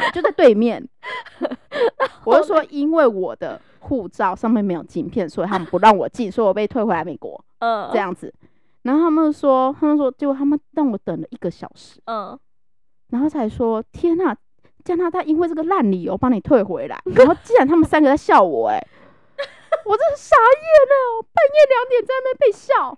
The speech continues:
Speaker 2: 所以你真的，所以你真的回美国了？
Speaker 1: 对啊，用走的回去啊。
Speaker 2: <laughs>
Speaker 1: 对啊。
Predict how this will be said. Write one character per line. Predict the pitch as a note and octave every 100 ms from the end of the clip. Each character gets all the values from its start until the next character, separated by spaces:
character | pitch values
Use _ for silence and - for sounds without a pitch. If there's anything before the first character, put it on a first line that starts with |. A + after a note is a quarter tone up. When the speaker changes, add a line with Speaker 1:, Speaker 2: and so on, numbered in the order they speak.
| _
Speaker 2:
所 | A#4+
以 | A#4+
你 | G4
真 | F4 F#4+
的， | E4 - -
所 | G#4+
以 |
你 | G#4
真 | C#4+ D4
的 | D4
回 | A#3
美 | A3
国 | F3+ -
了？ | F2 C2+ - _ _
Speaker 1:
对 | A#4
啊， | C5+ A#4 G4+ A#4+ B4
用 | G4+
走 | A3+
的 | G#3+
回 | A#3+
去 | B3 E4+
啊。 | D#4+ - _ _ _
Speaker 2:
<laughs> | - - - C6+ C#4 A3+ - - _ F#4 - _ _ -
Speaker 1:
对 | B4
啊。 | B4